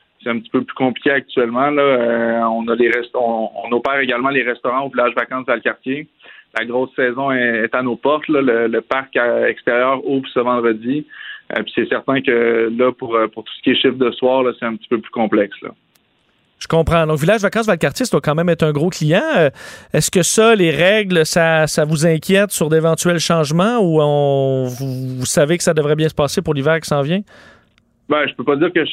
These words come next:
Speaker 1: sais grand-chose. Comme la plupart des gens actuellement, on, on reste optimiste, là. On reste optimiste parce qu'on, on est quand même prêt à recevoir une, euh... Un, un grand nombre de clients, là, dans les prochaines semaines,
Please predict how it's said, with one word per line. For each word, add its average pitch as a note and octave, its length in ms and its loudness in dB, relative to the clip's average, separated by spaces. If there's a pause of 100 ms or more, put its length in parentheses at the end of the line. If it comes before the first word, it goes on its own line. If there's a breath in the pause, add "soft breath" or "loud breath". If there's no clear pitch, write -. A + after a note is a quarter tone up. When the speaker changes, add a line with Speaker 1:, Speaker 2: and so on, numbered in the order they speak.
Speaker 1:
sais F3 320 2
grand-chose. C#3+ 560 0
Comme E3 120 -2
la D3+ 100 0
plupart D#3+ 260 0
des D3+ 160 0
gens E3 80 0
actuellement, E3 600 0
on, B2+ 540 2 (120)
on - 20 -2
reste D3 240 -2
optimiste, C#3+ 640 -2
là. E3+ 400 2
On B2 220 -2
reste C3+ 220 -2
optimiste D3+ 440 -2
parce C3 200 -2
qu'on, C3 300 -2 (440 loud breath)
on B2+ 140 2
est C3+ 100 2
quand C#3+ 180 -2
même C#3 180 0
prêt D3+ 220 -2
à C#3+ 140 2
recevoir C#3 500 0
une, C3 200 -2
euh... B2 560 0 (880 loud breath)
Un, A#2 400 2 (100)
un A#2 40 0
grand B2+ 260 0
nombre C#3+ 220 0
de C#3 100 2
clients, C3+ 340 -2
là, C#3+ 100 0
dans B2 140 0
les B2 120 2
prochaines C3+ 480 -2
semaines, C#3+ 440 0